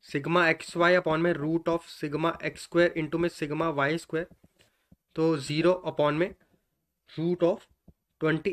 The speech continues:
eight into में सिक्सटी फ़ाइव पॉइंट थ्री फ़ोर। तो साफ साफ किसी भी नंबर को अगर ज़ीरो से, मतलब कि ज़ीरो को किसी भी नंबर से अगर आप ऊपर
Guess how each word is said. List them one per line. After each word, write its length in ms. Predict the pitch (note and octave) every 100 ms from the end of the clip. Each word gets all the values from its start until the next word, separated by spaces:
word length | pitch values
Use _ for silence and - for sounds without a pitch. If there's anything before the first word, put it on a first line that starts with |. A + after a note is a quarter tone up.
| F3
eight 260 | F3 F#3
into 160 | F3 E3+
में 120 | F#3
सिक्सटी 340 | F#3 F3+ - F#3+
फ़ाइव 240 | F3 F3 F3
पॉइंट 180 | F3+ F3+
थ्री 160 | F3 F3+
फ़ोर। 260 | - G3+ - _ _ _ -
तो 60 |
साफ 260 | C3+ E3 E3
साफ 140 | F#3
किसी 200 | F#3 E3+
भी 80 | F#3
नंबर 260 | F3+ E3+ F3
को 120 | F3
अगर 120 | E3+
ज़ीरो 200 | D#3 D#3+
से, 240 | E3 F3+ F3 _ _ _ _ _
मतलब 160 | C#3 C#3+
कि 100 | E3+
ज़ीरो 260 | C#3+ E3 F3+
को 80 | F#3+
किसी 240 | - D#3+ F#3+
भी 80 |
नंबर 220 | F3+ F3 F3
से 120 | F3+
अगर 140 | E3
आप 160 | E3 E3
ऊपर 200 | C#3+